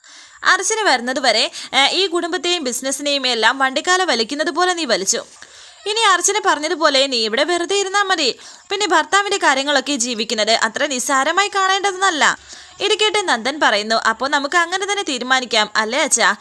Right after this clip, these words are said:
ഇനി മുതൽ അവന്തിക്ക് ഓഫീസ് കാര്യങ്ങളൊന്നും ഏൽപ്പിക്കണ്ട, എല്ലാം നിന്റെ ഇഷ്ടമെന്ന്." സേതു. നന്ദൻ അവന്തികയോട് പറയുന്നു, "ദേ അവന്തികയെ, നിന്നെ ഇനി ആ ഓഫീസിന്റെ പരിസരത്തൊന്നും കണ്ടുപോകരുത്,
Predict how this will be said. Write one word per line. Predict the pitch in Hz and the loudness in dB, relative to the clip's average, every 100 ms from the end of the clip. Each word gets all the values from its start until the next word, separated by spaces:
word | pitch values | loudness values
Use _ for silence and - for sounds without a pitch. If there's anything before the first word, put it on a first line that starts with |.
| - - - - | -8 -20 -12 -4
ഇനി | 392 415 | -2 0
മുതൽ | 302 254 240 | 2 2 2
അവന്തിക്ക് | 233 247 247 247 | 2 0 0 2
ഓഫീസ് | 254 269 392 381 | 2 2 0 2
കാര്യങ്ങളൊന്നും | 392 370 370 370 359 | 2 2 2 0 2
ഏൽപ്പിക്കണ്ട, | 285 254 269 - 214 185 - - - - - _ - | 0 0 -2 -2 0 0 0 -16 -20 -20 -20 _ -2
എല്ലാം | 320 311 311 | 2 4 2
നിന്റെ | 320 339 392 | -2 -2 2
ഇഷ്ടമെന്ന്." | 349 - 240 202 277 | 2 2 0 -2 -2
സേതു. | 294 208 196 - - - - - - - | 0 0 -2 -4 -14 -20 -20 -20 -20 -4
നന്ദൻ | 370 415 427 392 | 0 2 4 4
അവന്തികയോട് | 285 311 330 381 370 | 4 2 0 0 2
പറയുന്നു, | 277 254 254 | 2 2 -2
"ദേ | 240 262 | 2 2
അവന്തികയെ, | 349 254 226 247 349 381 | 4 2 -2 -2 -2 -2
നിന്നെ | 233 220 | -2 -2
ഇനി | 240 269 | -2 0
ആ | 320 | 2
ഓഫീസിന്റെ | 302 320 370 392 392 392 381 | 2 2 0 -2 -2 0 2
പരിസരത്തൊന്നും | 339 359 440 415 311 269 269 | 2 0 -2 0 0 0 0
കണ്ടുപോകരുത്, | 262 285 392 277 220 226 220 214 | 0 0 -2 0 0 0 0 -2